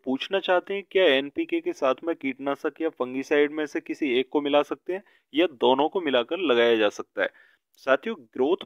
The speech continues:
प्रमोटर बहुत सारे किसान साथी यूज़ कर रहे हैं आज की डेट में, तो ग्रोथ प्रमोटर के साथ में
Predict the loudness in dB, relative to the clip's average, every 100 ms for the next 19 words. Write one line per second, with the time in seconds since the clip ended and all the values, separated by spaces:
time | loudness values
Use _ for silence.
0 | -4 -2 0 0 0 0 0 0 -2 -2
1 | -8 -10 -8 -6 -4 -4 -4 -4 -2 0
2 | 2 2 0 0 -2 -2 -2 -4 -8 -10
3 | _ _ -10 -8 0 2 2 0 -4 -4
4 | 0 0 0 -2 0 4 4 2 -8 -8